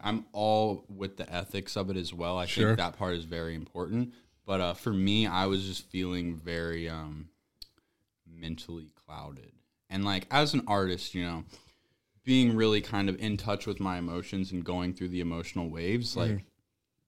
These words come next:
Speaker 1: I would often use binge eating to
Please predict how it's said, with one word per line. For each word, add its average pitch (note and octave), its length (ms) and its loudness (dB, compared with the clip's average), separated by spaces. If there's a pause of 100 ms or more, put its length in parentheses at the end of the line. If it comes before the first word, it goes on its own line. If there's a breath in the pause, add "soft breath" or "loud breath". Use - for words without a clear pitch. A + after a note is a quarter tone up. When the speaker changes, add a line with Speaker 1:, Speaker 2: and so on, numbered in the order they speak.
(420)
Speaker 1:
I G2+ 120 4
would G2 100 4
often F#2+ 500 2
use F2+ 640 0 (380)
binge G#2 320 4
eating F2 460 -4
to E2 580 -4